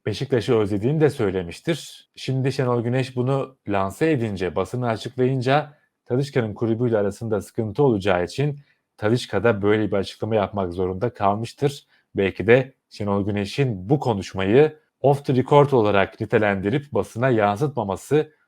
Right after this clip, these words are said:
basına aktarmaması gerekiyordu. Ama böyle bir konuşma olmuştur bence. Evet, bugün Chamberlain geliyor. İstanbul'da sağlık kontrolünden geçecek. Sakatlığıyla alakalı şüpheler barındıran bir oyuncu.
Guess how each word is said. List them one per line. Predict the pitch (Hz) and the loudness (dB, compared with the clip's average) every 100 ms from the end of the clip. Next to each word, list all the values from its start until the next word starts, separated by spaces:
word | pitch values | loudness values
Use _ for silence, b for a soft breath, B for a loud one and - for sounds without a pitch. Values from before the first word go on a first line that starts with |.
| b _ | b _
basına | 101 92 117 113 | -6 -4 2 2
aktarmaması | 98 - 131 113 98 95 143 | 2 -2 -2 -2 -6 -6 0
gerekiyordu. | 107 101 101 117 95 104 151 151 _ _ _ - | 2 0 0 0 2 2 0 -2 _ _ _ 0
Ama | 131 120 | 0 2
böyle | 131 117 95 | 2 2 -2
bir | |
konuşma | - 135 98 - 139 170 | -4 -6 -6 -4 -4 -2
olmuştur | 156 131 120 - 101 90 | -2 -2 -4 -6 -8 -6
bence. | 90 87 107 156 156 _ b b b _ | -8 -4 0 0 -2 _ b b b _
Evet, | - 165 143 | -2 0 0
bugün | 151 160 | -2 -2
Chamberlain | 180 170 170 170 160 165 165 | 0 0 0 0 0 -2 0
geliyor. | 127 104 110 143 | 0 0 2 0
İstanbul'da | 120 - 123 123 117 117 147 | 0 -2 -4 -4 -6 -4 -4
sağlık | 135 110 123 - | -2 -2 -2 -4
kontrolünden | 113 104 104 104 107 110 104 | -8 -6 -6 -4 -4 -4 -4
geçecek. | 95 101 101 127 | -8 -6 -4 -6
Sakatlığıyla | - 104 104 101 127 117 110 | -6 -4 -4 -2 -6 -4 -2
alakalı | 104 101 - 113 117 147 127 | 0 -2 -6 -6 0 0 -2
şüpheler | - 110 110 131 139 | -8 -4 0 0 2
barındıran | 113 120 120 123 147 143 | 0 -2 -2 0 0 0
bir | |
oyuncu. | 123 104 98 92 95 147 165 | 0 0 -4 -6 0 0 -2